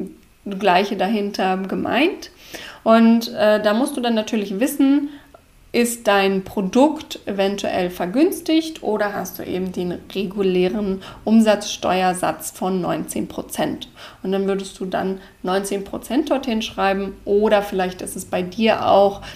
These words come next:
weil du unterrichtest und als Dozentin auftrittst an der Uni, vielleicht auch null Prozent, ne? Also das solltest du auf jeden Fall wissen.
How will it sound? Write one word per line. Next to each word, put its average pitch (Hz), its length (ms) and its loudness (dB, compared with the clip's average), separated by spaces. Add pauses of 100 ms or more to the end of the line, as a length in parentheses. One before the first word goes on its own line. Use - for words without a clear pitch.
(180)
weil 185 300 2
du 180 300 0
unterrichtest 226 1200 0
und 180 280 -4
als 180 200 -4
Dozentin 226 840 0
auftrittst - 1080 -2
an 190 160 -2
der 185 220 -2
Uni, 247 500 4 (260)
vielleicht 180 400 0
auch - 200 -4
null 185 340 2
Prozent, - 640 -12 (160)
ne? 262 220 2 (180)
Also 220 480 0 (100)
das 190 260 -4
solltest 190 320 -6
du - 40 -8
auf 180 120 -12
jeden 180 140 -8
Fall - 220 -10
wissen. 349 260 -2